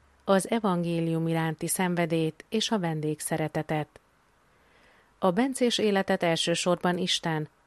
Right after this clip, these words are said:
az ő akaratának, csodálatos működésének folytonos keresése határozza meg. Ezt mindenekelőtt Isten szavában találják meg, a Szentírás mindennapos olvasásával.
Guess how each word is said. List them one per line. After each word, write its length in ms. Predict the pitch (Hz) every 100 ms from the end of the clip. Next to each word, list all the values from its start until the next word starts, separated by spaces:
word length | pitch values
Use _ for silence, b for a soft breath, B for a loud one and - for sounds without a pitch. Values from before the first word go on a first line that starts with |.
| -
az 220 | 165 156
ő 160 | 185 180
akaratának, 880 | 196 - 190 175 - 165 160 160 - b b
csodálatos 680 | - 247 214 185 180 170 165
működésének 840 | 185 180 - 170 170 165 180 180
folytonos 560 | 180 202 196 - 160 160
keresése 580 | - 156 151 165 151 156
határozza 680 | 160 160 160 156 156 151 165
meg. 320 | 160 160 - _ _ b b b b b b b
Ezt 300 | - 208 -
mindenekelőtt 800 | 220 277 226 196 - 190 196 202
Isten 400 | 196 175 - 160
szavában 680 | 160 180 170 165 160 165 165
találják 640 | 175 170 165 165 165 -
meg, 240 | 175 170 - b b b
a 140 | 196
Szentírás 760 | 196 240 247 220 202 190 190 -
mindennapos 640 | 175 165 156 160 165 160
olvasásával. 1160 | 165 160 156 - 160 156 - 160 156 165 160